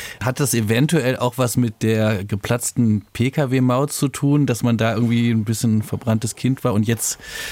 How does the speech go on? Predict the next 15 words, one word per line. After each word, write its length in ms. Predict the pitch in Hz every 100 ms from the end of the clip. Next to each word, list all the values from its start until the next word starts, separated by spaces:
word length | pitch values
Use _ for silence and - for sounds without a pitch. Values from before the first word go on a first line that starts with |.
| -
da 140 | - 107
eher 180 | 117
vorher 320 | 107 - 147 151
noch 100 | 151
mal 120 | 147
nachfragen 680 | 139 156 - - 143 147
wollte, 240 | 131 139 147
bevor 300 | 131 - 135
man 160 | 139
da 140 | 131 120
wieder, 380 | 131 131 131 127 -
ja, 240 | 117 104
gegen 440 | 104 120 120 120 107 - - _ _
Zäune 280 | - 131 127
läuft? 420 | 120 123 127 -